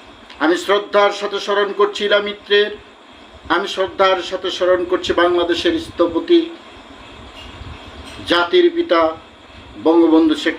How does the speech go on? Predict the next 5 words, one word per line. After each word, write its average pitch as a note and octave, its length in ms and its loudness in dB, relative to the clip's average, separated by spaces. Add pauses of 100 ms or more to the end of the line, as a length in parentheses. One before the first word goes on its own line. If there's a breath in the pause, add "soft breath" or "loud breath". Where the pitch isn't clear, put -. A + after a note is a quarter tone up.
মুজিবুর D#3+ 360 0
রহমানকে D#3 520 2 (1400)
আমি E3+ 160 2 (140)
স্মরণ F#3 300 2 (140)
করছি। F#3 360 0